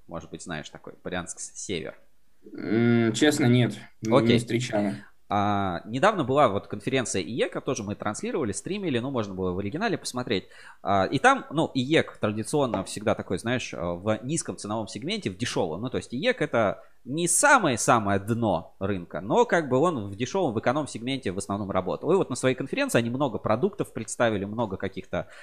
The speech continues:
Speaker 1: разработок, решений, что иек становится, а, ну или у нее отдельные линейки появляются, там типа иек Lightning там, или и прочее. иек идет больше такой в более дорогой,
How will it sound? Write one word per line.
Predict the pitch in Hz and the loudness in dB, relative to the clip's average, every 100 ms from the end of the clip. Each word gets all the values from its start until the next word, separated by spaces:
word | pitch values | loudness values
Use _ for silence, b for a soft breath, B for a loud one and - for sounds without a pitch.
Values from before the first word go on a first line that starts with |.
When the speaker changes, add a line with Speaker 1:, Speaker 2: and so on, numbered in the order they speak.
| B | B
Speaker 1:
разработок, | 104 110 113 135 214 - | 0 4 4 4 0 0
решений, | 110 - 220 208 | -4 0 0 0
что | 127 - 120 | -2 0 0
иек | 117 131 240 247 | 0 0 0 0
становится, | - 120 165 156 - 127 107 B B B | -4 0 0 0 2 4 4 B B B
а, | 98 95 107 | 2 2 4
ну | 170 | 2
или | 123 | 4
у | 123 | 2
нее | 120 110 | 2 2
отдельные | 110 107 127 104 | 2 4 2 4
линейки | 98 117 208 214 | 0 0 -2 -4
появляются, | 135 120 113 95 | -2 2 2 0
там | 87 | -10
типа | - 95 92 | -10 -4 -2
иек | 98 95 | 0 -2
Lightning | 92 98 90 82 82 - | 2 2 2 -2 -12 -8
там, | 82 80 | -8 -6
или | 87 85 82 78 | -4 -4 -4 -6
и | 98 | -6
прочее. | 110 98 - 117 | -2 -2 -2 -4
иек | 131 226 147 | 2 2 2
идет | 135 135 | -2 -2
больше | 104 170 - | 0 0 0
такой | 110 - 98 | -6 -4 -6
в | 92 | 0
более | 135 139 | 2 2
дорогой, | 107 110 104 107 165 143 | 2 2 0 2 2 2